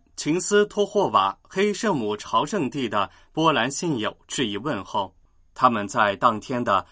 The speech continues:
玛利亚电台大家庭年度朝圣日前去朝圣。七月十四号主日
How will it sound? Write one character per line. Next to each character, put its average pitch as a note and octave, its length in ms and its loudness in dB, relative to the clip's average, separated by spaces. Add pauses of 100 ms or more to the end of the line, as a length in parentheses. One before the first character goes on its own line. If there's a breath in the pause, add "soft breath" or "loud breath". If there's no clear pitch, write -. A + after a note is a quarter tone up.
(160 soft breath)
玛 A#2+ 200 8
利 F3 120 -2
亚 F3+ 120 4
电 C3 260 -2
台 F#2+ 300 -2 (220)
大 F3+ 260 8
家 F3 220 0
庭 C3 340 -4
年 A#2+ 200 -2
度 E3 180 -4
朝 A2 240 -2
圣 A#2 240 -6
日 G#2 220 -4 (160 soft breath)
前 G#2+ 280 -6
去 A#2 160 -4
朝 G2 240 -2
圣。 - 300 -4 (880)
七 E3+ 200 -4
月 D3 180 0
十 C#3+ 180 -6
四 D#3+ 140 0
号 C#3 180 4
主 G2+ 280 -6
日 B2 200 -6